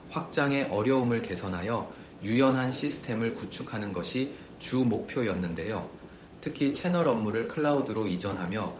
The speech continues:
시스템을 고도화하고 연계에 대한 복잡성을 감소시키고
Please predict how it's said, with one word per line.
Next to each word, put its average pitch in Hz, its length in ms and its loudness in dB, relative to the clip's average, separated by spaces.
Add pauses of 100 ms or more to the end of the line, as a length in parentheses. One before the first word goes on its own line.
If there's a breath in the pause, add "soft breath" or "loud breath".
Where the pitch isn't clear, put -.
(160 loud breath)
시스템을 123 560 -2
고도화하고 101 920 -2 (280 loud breath)
연계에 110 380 2
대한 107 300 0
복잡성을 104 720 -4
감소시키고 101 1000 -4